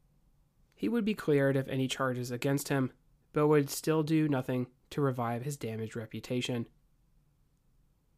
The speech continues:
It would be this defeat at Corinth that would convince Braxton Bragg to withdraw from Kentucky after Perryville, which we will talk about next week. Rosecrans is gonna continue to bump heads with Grant.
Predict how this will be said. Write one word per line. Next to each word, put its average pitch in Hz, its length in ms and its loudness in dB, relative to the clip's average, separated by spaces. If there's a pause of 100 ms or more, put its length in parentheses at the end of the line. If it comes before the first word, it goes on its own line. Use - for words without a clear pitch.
(840)
It 175 140 0
would 185 160 4
be 156 140 0
this 139 300 -4
defeat 151 380 0
at 135 120 -6
Corinth 156 480 0 (300)
that 165 120 2
would 165 120 0
convince 151 540 -2
Braxton 143 520 -2
Bragg 131 380 0 (180)
to 156 100 -4
withdraw 131 460 -2
from 139 280 -2
Kentucky 139 720 -4
after 139 300 -2
Perryville, 135 640 0 (320)
which - 180 -4
we 151 100 2
will 147 100 2
talk 127 260 -4
about 117 280 -6
next 110 280 -10
week. 120 300 -4 (2750)
Rosecrans 143 520 0
is 170 120 -8
gonna 196 180 0
continue 165 440 0
to 147 120 -4
bump 120 260 -4
heads 113 220 -8
with 107 140 -10
Grant. 127 400 -4